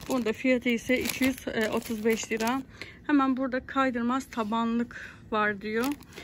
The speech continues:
Şu an göremedim maalesef. Hemen şurada bakalım. Bebek müslü nevresim seti. Şöyle. Yüze yüz elli, yastık kılıfı otuz beşe kırk beş olarak geçiyor. E, iki yüz, iki yüz elli dokuz lira arkadaşlar. Bunun da fiyatı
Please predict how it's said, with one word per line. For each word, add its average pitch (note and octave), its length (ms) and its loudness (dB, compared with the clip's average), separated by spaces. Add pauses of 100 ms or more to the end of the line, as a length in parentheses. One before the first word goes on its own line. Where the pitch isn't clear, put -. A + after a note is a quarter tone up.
(260)
Şu - 180 0
an B3 240 4
göremedim A3+ 560 2
maalesef. G#3+ 840 -2
Hemen C#4+ 320 6
şurada C4 380 2
bakalım. C#4+ 460 4 (480)
Bebek C4 320 2
müslü C4 320 4
nevresim B3 460 2
seti. B3 420 2 (420)
Şöyle. A3+ 320 2 (1600)
Yüze B3 320 2
yüz A#3+ 220 2
elli, A3+ 420 2
yastık A3+ 300 -2
kılıfı A#3 240 -4
otuz G#3+ 280 -4
beşe A#3+ 200 0
kırk - 240 -4
beş A3+ 140 -2
olarak G3+ 280 -4
geçiyor. B3 460 2 (440)
E, G#3+ 140 2
iki - 240 0
yüz, C4 200 2 (1900)
iki A#3+ 200 0
yüz A#3+ 120 2
elli G#3+ 240 2
dokuz G#3+ 320 -2
lira G#3 140 -2
arkadaşlar. A3 640 -4
Bunun A3 200 -2
da A3 60 -4
fiyatı A#3 440 -6